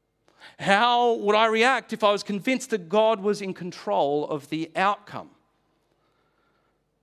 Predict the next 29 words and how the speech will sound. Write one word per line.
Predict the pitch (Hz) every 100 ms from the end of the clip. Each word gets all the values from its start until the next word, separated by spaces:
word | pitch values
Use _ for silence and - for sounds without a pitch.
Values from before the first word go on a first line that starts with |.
| _ _ _ _ _ _ _ _ _ _ _
'Cause | - 180
Jesus | 180 240 233 233
invites | 208 202 190 220 220 208
us | 175
into | 214 214
this | 175 180 -
type | 185 170 143
of | 143
life. | 202 170 123
That's | 151 156
what | 156 165 151
makes | 147 190 185
a | 185
Christian | - 190 - 180
different | 220 220 139
from | - 165
last | 185 185 -
week. | 214 - - -
A | 160
Christian | - 202 -
is | 196 -
the | 151
sort | - - 214
of | 214
person | 220 208 202
that | 180
lives | 170 165
a | 170
life | 165 180 180